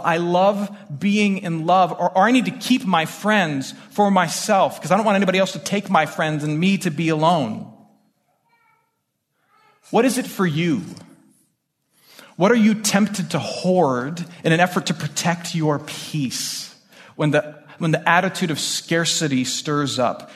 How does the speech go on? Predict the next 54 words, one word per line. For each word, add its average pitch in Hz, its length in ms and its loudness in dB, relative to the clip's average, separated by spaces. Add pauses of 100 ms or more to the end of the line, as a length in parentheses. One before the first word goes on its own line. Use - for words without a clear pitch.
You 170 80 -2
know 220 60 6
what 269 100 4
it 285 80 2
is 262 100 -2
for 190 200 0
me? 175 320 2
And 185 80 0
it's 202 100 -4
so 196 300 -2
dumb. 156 180 2
I 190 60 6
have 226 100 4
a 185 40 2
handful 160 440 0
of 131 80 -4
things, 123 200 -2
but 151 40 -6
you 196 60 0
know 233 60 2
what 226 80 4
it 214 60 0
is? 208 140 -8
One 202 160 4
of 220 60 0
the 202 80 0
things 208 240 -2
it - 40 -4
is 190 60 -6
for 190 140 -8
me, 190 220 -2 (320)
and 170 60 -2
it 160 40 -2
feels 202 200 2
so 190 140 2
dumb 156 280 2
to 139 100 -2
me. 113 160 0
It's 180 160 -2
technology. 131 800 -2 (1800)
Maybe 208 160 2
it's 214 100 0
a 190 60 0
guy 170 320 2
thing, 180 280 -2
or 165 40 0
maybe 165 140 0
it's 160 80 -6
just - 120 -10
a 143 60 -2
Matt 143 460 0
Popovitz 131 520 -4
thing, 113 300 -6
but 110 180 -10